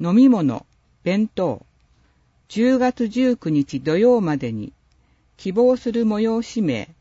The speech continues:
郵便番号、住所、氏名、振り仮名、年齢、電話番号、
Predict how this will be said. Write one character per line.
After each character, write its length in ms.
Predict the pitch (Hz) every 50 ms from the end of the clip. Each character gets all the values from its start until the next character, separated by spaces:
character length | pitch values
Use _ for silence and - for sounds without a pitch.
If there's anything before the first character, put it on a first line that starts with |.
| _ _ _ _ _ _ _ _ _ -
郵 260 | - 202 226 254 254
便 300 | 233 254 254 262 254 240
番 320 | 226 233 233 220 190 160 135
号、 320 | 131 120 107 107 - - _ _ _ _ _
住 260 | - 240 254 247 226
所、 340 | 196 - - - 113 104 - _ _ _ _ _ _ _ _
氏 220 | - - - 254 240
名、 340 | 220 170 139 117 107 - _ _ _ _ _ _ _ _
振 160 | _ - 190 196
り 200 | 233 247 254 247
仮 180 | 240 233 196
名、 180 | 139 113 - - _ _ _ _ _ _ _ -
年 360 | 156 165 185 220 226 220 214
齢、 320 | 196 196 196 190 175 - _ _ _ _ - 156 -
電 240 | - 196 233 247 247
話 160 | 254 247 240
番 320 | 226 240 233 226 185 156 123
号、 280 | 113 110 104 - -